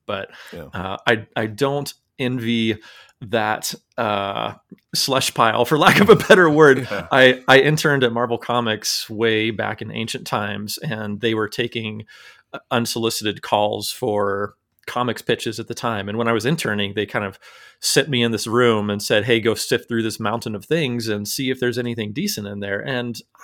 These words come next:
Speaker 1: I did not even make a dent in that pile. I, I'm certain they did not get through everything.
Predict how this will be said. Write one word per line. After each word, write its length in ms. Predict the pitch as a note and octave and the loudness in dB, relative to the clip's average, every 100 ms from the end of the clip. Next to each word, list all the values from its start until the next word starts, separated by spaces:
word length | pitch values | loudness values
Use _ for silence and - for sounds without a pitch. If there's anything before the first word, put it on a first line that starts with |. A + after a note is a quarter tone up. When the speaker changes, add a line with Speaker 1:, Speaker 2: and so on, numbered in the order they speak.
| - - | -12 -6
Speaker 1:
I 300 | D#3+ D3 A#2 | -2 -2 -2
did 200 | A2 G#2+ | -4 -4
not 260 | A2+ A#2 - | -4 -4 -4
even 200 | B2 A2+ | -6 -4
make 220 | A2+ A#2 | -6 -4
a 40 | G#2 | -8
dent 520 | A2 F3+ G3+ D3+ - _ | -6 -6 -4 -6 -8 _
in 140 | A#2 A2 | -8 -6
that 200 | G#2 - | -6 -8
pile. 400 | - G#2 G2 G#2 | -6 -4 -4 -2
I, 140 | B2 B2 - - _ - | -2 -2 -10 -20 _ -4
I'm 160 | C3+ | -2
certain 520 | B2 - D3 - G#2+ | -2 -2 -2 -2 -4
they 120 | G#2+ G#2 | -2 -2
did 160 | G#2+ | -4
not 240 | A2 G#2 A2 | -4 -6 -6
get 180 | A2 | -12
through 220 | - A2+ G2+ | -8 -6 -4
everything. 720 | G#2+ G#2 G#2 G2+ G#2 G#2+ | -6 -8 -8 -8 -10 -14